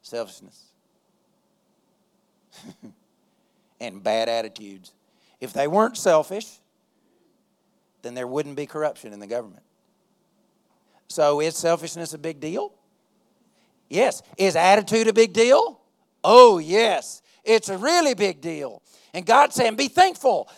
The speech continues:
Be grateful." Grateful, grateful for? No, grateful in. And the key to being grateful in is, wow, opportunity. Everybody say, "Problems, opportunity."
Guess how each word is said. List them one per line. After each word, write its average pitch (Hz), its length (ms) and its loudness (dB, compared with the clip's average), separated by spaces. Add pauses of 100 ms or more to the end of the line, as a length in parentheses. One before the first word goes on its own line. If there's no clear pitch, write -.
(120)
Be 330 140 2
grateful." 240 800 4 (460)
Grateful, 262 580 -4 (300)
grateful 262 480 -6
for? 285 480 2
No, 214 400 0 (120)
grateful 202 520 -10
in. 190 480 -8 (1400)
And 202 460 -4 (380)
the 220 80 -2
key 330 380 4
to 269 80 -4
being 247 200 -4
grateful 233 480 2
in 311 360 0
is, 220 340 -2 (240)
wow, 285 680 10 (280)
opportunity. 302 600 4
Everybody 226 320 0
say, 202 180 -6
"Problems, 247 520 2
opportunity." 269 800 -2